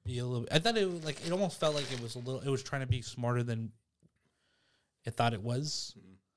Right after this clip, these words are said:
Speaker 1: You know? Like, I don't know. There was just things about it that I was just like, "It's not funny.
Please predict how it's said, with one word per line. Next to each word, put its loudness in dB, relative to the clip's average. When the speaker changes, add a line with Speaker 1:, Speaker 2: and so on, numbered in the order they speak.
Speaker 1:
You 0
know? 2
Like, -2
I 12
don't 4
know. 4
There 6
was 2
just -2
things 2
about 4
it -2
that 2
I 2
was -2
just -4
like, -2
"It's -6
not 0
funny. 2